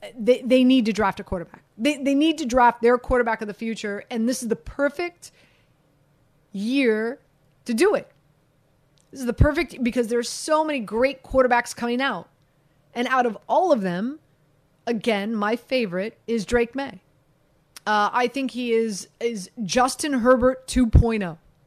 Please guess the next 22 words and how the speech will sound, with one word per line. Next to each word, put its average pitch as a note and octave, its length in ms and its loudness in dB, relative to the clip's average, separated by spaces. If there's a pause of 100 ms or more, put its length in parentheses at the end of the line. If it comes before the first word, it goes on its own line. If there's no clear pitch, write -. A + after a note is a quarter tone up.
(1500)
And G3 300 -4
who C#4+ 200 2
wouldn't C#4+ 320 0
want B3+ 280 2
Justin A3+ 340 -4
Herbert G3 420 -4 (640)
as A#3 200 -2
their G#3+ 160 -4
starting G3+ 360 -6
quarterback, F3 520 -12 (720)
right? G#3+ 300 -4 (1400)
Who C4+ 180 0
wouldn't B3 260 0
want G#3 260 -4
that? - 220 -12 (1600)
All C#4 80 6
right, B3 180 4
quick D4+ 220 2
break. C#4+ 320 2
We C#4 160 -4
come C#4 180 -2
back. B3 400 2